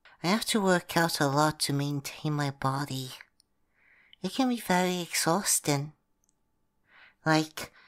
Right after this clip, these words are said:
I'm very good at running and chasing things. <laughs> It's very fun. It's fun to chase my prey.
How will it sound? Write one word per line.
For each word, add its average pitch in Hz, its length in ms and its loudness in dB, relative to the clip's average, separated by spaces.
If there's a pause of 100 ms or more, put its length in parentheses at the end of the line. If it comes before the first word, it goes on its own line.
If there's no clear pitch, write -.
(140)
I'm 202 200 2
very 160 600 0
good 147 460 0 (160)
at 139 340 -2
running 143 500 2
and 143 180 -6
chasing 175 540 0
things. - 600 -6 (300)
<laughs> 208 100 4 (1200)
It's - 220 -2
very 151 380 6
fun. 147 800 2 (1500)
It's 180 320 -2
fun 135 400 2
to - 160 -12
chase - 440 0
my 143 220 4
prey. 147 380 0